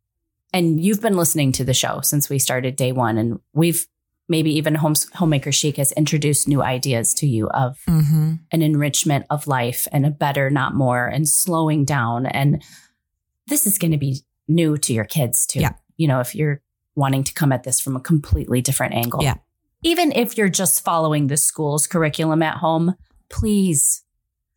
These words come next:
Speaker 1: give yourself a ton of grace. And you know what I'm going to say? You're never going to
Speaker 2: <laughs>
Speaker 1: arrive.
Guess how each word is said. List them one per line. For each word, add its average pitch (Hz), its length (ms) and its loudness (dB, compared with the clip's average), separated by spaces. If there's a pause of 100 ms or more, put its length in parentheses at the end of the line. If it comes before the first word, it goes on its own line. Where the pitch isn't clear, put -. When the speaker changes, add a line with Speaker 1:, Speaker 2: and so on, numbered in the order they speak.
(160)
Speaker 1:
give 180 140 2
yourself 160 360 0
a 175 60 -4
ton 165 220 -2
of 170 120 -6
grace. 165 360 0
And - 140 -4
you 170 80 0
know 196 120 4
what 196 120 2
I'm 175 120 0
going 151 260 0
to - 80 -4
say? 156 500 -2 (200)
You're 156 120 0
never 156 400 2
going 160 300 0
to - 180 0
Speaker 2:
<laughs> 359 140 -2
Speaker 1:
arrive. - 360 -2